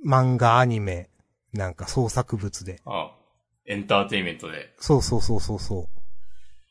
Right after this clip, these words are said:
Speaker 1: う。なんか最初から最後まで面白かった。
Speaker 2: いや、それね、あるんだよな。
Speaker 1: 異様に面白かったと思いました。なんか、
Speaker 2: うん。
Speaker 1: だから、押し込まんが、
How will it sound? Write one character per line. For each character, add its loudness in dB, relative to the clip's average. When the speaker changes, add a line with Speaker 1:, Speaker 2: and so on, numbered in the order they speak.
Speaker 1:
う。 2
な 4
ん 0
か -2
最 2
初 2
か 6
ら 6
最 8
後 4
ま 2
で -2
面 -4
白 -6
か -12
っ -12
た。 -18
Speaker 2:
い -20
や、 -18
そ -14
れ -2
ね、 0
あ 10
る 0
ん -4
だ -4
よ -6
な。 -14
Speaker 1:
異 4
様 6
に 6
面 6
白 4
か -2
っ -4
た -10
と -12
思 -8
い -10
ま -10
し -14
た。 -10
な -10
ん -10
か、 -8
Speaker 2:
う -8
ん。 -8
Speaker 1:
だ 2
か 4
ら、 4
押 -2
し -10
込 0
ま 6
ん 6
が、 4